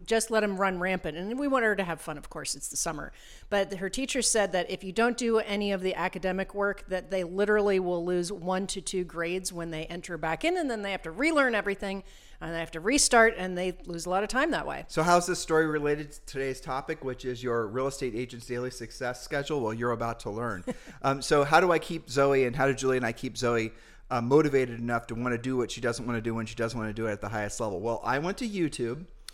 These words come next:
Speaker 2: and I found a whole series of videos that are about feral humans. <laughs>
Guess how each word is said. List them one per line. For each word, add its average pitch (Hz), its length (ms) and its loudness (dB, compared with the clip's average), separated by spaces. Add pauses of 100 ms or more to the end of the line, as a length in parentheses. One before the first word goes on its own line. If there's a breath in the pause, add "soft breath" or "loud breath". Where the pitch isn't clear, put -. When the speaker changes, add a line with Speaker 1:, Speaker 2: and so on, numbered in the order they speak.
(420 loud breath)
Speaker 2:
and 131 480 2
I 131 180 4
found 139 480 0
a 127 40 0
whole 180 280 0
series 156 460 0
of 123 80 -4
videos 110 580 -2 (340 soft breath)
that 131 140 2
are 120 160 4
about 117 320 4
feral 139 520 4
humans. 123 560 -4 (140)
<laughs> 359 60 -2